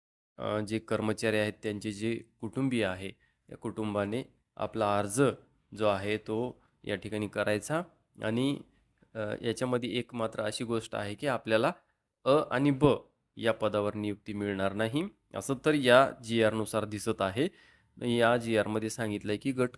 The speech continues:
क आणि गट ड वर नियुक्ती मिळू शकते आणि हा उपसचिव महाराष्ट्र शासन यांनी काढलेला हा जीआर आहे आणि त्यामध्ये राज्यपाल यांच्या आदेशानुसार आणि त्यांच्या नावाने हा जीआर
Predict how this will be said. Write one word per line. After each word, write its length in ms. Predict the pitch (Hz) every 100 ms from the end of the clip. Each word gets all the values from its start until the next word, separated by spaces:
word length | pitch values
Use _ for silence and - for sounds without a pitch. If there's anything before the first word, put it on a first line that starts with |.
| -
क 60 | 135
आणि 240 | 139 127 131
गट 300 | 123 120 - - _
ड 40 |
वर 340 | 123 131 107 98 - _ _ _
नियुक्ती 560 | 117 113 110 110 175 233 - _ _ _
मिळू 340 | 107 110 123 117
शकते 460 | 110 107 - 147 185 -
आणि 240 | 110 117
हा 200 | 110 120 135
उपसचिव 580 | - 110 117 117 107 127
महाराष्ट्र 460 | 123 104 107 - 110
शासन 520 | - 98 - 120 135 135
यांनी 380 | - 107 104 107
काढलेला 480 | 107 101 101 101 101
हा 160 | 101 101
जीआर 400 | 98 104 104 113
आहे 340 | 113 113 143 - _ _ _
आणि 300 | - 107 110 113
त्यामध्ये 540 | 104 104 104 110 120 -
राज्यपाल 540 | 117 107 104 113 113 113
यांच्या 320 | 107 98 107
आदेशानुसार 640 | 98 92 101 101 95 120
आणि 140 | 131
त्यांच्या 340 | 107 101 98 101
नावाने 360 | 98 95 98
हा 100 | 98
जीआर 300 | 95 92 113